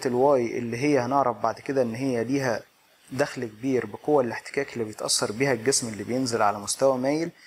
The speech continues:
هتقل. ليه؟ الزاوية زادت، الكوزاين قل، الكوزاين قل، يبقى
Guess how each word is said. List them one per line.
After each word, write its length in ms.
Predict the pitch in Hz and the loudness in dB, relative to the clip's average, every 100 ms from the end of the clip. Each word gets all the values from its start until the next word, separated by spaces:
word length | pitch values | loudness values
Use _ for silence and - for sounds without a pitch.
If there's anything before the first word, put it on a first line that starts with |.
| - - | -20 -6
هتقل. 540 | 131 - 151 127 110 | -4 0 2 2 0
ليه؟ 200 | 110 135 156 - - _ - | 2 0 -2 -14 -20 _ -8
الزاوية 460 | 123 113 143 135 113 | -2 4 6 6 4
زادت، 400 | 120 139 151 - - | 4 2 0 -6 -16
الكوزاين 580 | _ - 113 131 135 120 | _ -8 0 2 2 2
قل، 260 | 135 165 175 _ _ | -2 -2 -6 _ _
الكوزاين 640 | 131 - - 117 135 135 - | -14 -10 -4 2 4 4 2
قل، 280 | 147 185 | -2 0
يبقى 440 | 135 120 120 120 | 0 2 2 2